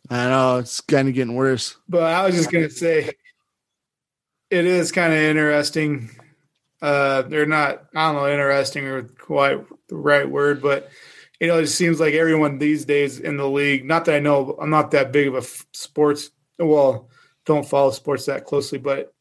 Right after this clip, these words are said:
Speaker 2: you know, they're all, they're all a little bit heavier, a little bit more muscular nowadays than they were time. But, you know, I don't know. I just, I think you kinda have something there.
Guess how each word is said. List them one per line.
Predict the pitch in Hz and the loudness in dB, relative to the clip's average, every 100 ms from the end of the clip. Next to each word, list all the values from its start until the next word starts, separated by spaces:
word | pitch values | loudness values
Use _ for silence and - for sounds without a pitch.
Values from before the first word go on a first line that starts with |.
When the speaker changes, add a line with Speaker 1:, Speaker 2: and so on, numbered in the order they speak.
| _ _ _ _ _ _ _ _ - | _ _ _ _ _ _ _ _ -2
Speaker 2:
you | |
know, | 160 | 0
they're | 147 | 2
all, | 147 147 160 | 2 0 -2
they're | 160 170 | 0 0
all | 165 | 2
a | |
little | 160 | 0
bit | 151 | 0
heavier, | 123 151 147 151 | 0 0 0 0
a | |
little | 143 147 | 0 0
bit | 143 | -2
more | 143 | -4
muscular | 135 139 139 - 147 139 135 | -4 -4 -4 -6 -2 -2 0
nowadays | 139 139 131 139 135 | -2 -2 0 0 0
than | 135 | -2
they | 131 | -2
were | 135 139 135 120 - - _ _ _ _ _ _ _ _ _ _ _ _ _ _ _ _ - | 0 2 2 -2 -8 -20 _ _ _ _ _ _ _ _ _ _ _ _ _ _ _ _ -6
time. | 131 135 127 120 _ _ _ _ _ _ _ _ _ - | -4 -4 -8 -16 _ _ _ _ _ _ _ _ _ -4
But, | 131 143 135 - _ _ - | 0 2 2 -2 _ _ -2
you | 170 | 2
know, | 156 | 4
I | |
don't | 156 151 | 4 4
know. | |
I | 147 | 2
just, | 147 120 113 - | 0 -4 -4 0
I | 151 | 2
think | 165 147 156 | 2 0 -2
you | 139 110 _ - | -6 -10 _ -4
kinda | 165 151 | 0 2
have | 123 143 143 | 2 2 2
something | 139 143 127 131 | 0 -6 -6 -4
there. | 139 139 135 131 110 | 0 2 2 0 -6